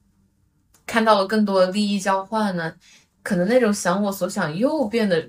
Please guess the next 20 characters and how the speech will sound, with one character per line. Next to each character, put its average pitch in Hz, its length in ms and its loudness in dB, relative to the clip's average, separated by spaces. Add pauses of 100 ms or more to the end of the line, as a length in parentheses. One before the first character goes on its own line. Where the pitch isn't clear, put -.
更 190 180 -4
少 - 300 -8
了。 - 160 -20 (260)
但 240 160 2
我 180 80 2
希 160 180 -4
望 220 160 2
这 220 120 2
个 202 80 0
想 175 240 -2
我 175 80 4
所 165 200 -4
想 156 240 -6
能 131 220 -8
够 160 500 2 (920)
延 160 200 0
续 226 240 -4
的 180 120 2
更 180 280 0
久。 - 380 -6